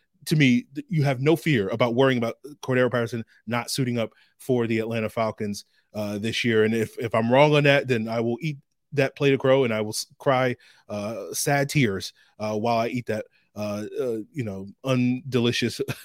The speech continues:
<laughs> disgusting plate of crow. But, you know, we'll talk a little bit later about Hunter Renfrow as a potential post June one trade for the Raiders and whether or not the Falcons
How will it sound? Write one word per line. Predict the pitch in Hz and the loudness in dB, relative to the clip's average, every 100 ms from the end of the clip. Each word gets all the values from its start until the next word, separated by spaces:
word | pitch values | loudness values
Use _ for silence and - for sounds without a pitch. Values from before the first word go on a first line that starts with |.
| - | 0
<laughs> | 139 123 | 0 0
disgusting | 127 - 131 135 113 | -6 -4 -2 -2 0
plate | 113 | 2
of | 104 | 2
crow. | - 92 _ - - - | 0 -8 _ -20 -10 2
But, | 139 - _ _ _ - | 2 2 _ _ _ 0
you | 147 | 2
know, | 113 | 2
we'll | 113 143 | 2 2
talk | 175 170 - | 4 0 2
a | |
little | 151 156 | 4 6
bit | 147 139 | 6 6
later | 131 147 143 | 6 6 6
about | 123 123 | 4 0
Hunter | 107 139 120 | 0 0 2
Renfrow | 131 151 131 117 135 _ | 2 2 2 2 0 _
as | 117 117 | -6 -2
a | 120 | -4
potential | 113 117 120 117 | -6 -10 -4 -6
post | 101 123 113 | -4 -6 -6
June | 104 127 | -6 -4
one | 117 107 | -2 -4
trade | - 117 | -2 -4
for | - | -4
the | 104 | -6
Raiders | 98 127 123 113 | 0 2 2 -2
and | 104 | -2
whether | 110 110 | 0 0
or | |
not | 107 | -2
the | - | -6
Falcons | - 107 - 104 | -8 -8 -8 -12